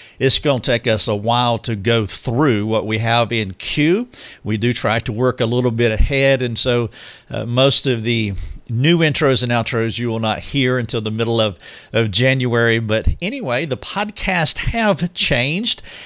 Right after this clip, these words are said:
And what do you think about it? I trust that you like it. For those of you who are familiar with our old podcast,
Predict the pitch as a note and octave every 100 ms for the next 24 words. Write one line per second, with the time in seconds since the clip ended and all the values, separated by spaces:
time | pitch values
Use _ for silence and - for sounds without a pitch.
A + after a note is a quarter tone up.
0 | - - A#2 B2+ C3 B2 - D#3 D#3 F3
1 | E3+ G3+ G3+ E3+ D3 B2+ G2 - G2+ -
2 | B2 B2 - B2+ A2+ A#2+ A#2 G#2 A2 A2+
3 | B2+ - B2+ C3+ F#3 - G#2+ A2+ A#2 G#2
4 | G#2+ A#2+ A#2 A2 G#2 A2+ G#2+ A#2 A#2+ G#2+
5 | G#2+ G#2+ G#2+ G#2+ B2+ C#3+ - G#2+ F2+ -
6 | A2 G#2+ -